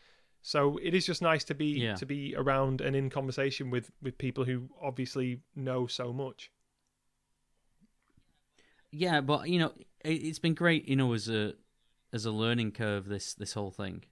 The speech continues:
Speaker 2: Um, a-, and I, I was, are there any in particular songs or, or, or, or,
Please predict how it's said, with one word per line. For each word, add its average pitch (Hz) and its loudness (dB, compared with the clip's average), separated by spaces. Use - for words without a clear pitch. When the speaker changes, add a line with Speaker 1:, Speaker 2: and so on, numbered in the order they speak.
Speaker 2:
Um, 98 -2
a-, 120 -2
and 123 2
I, 123 0
I 123 -8
was, 127 -6
are 135 -2
there 143 0
any 160 -2
in 135 -4
particular 127 -6
songs 127 -2
or, 110 0
or, 101 -4
or, 110 2
or, 110 -4